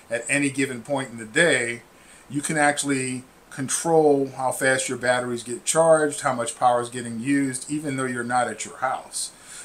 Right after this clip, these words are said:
So I have one of these T six Pro Honeywell smart thermostats on one of my thermostats already, which is to control my studio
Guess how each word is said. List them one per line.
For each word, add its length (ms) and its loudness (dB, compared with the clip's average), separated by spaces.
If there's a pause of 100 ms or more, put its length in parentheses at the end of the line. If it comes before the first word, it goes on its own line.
(120)
So 200 2
I 220 6
have 340 2
one 180 4
of 120 2
these 380 4
T 360 0
six 460 0
Pro 760 4
Honeywell 760 2 (260)
smart 460 6
thermostats 920 2
on 260 -2
one 160 2
of 160 4
my 160 6
thermostats 580 0
already, 440 2
which 260 -4
is 120 -2
to 120 -4
control 400 -4
my 160 -2
studio 840 -4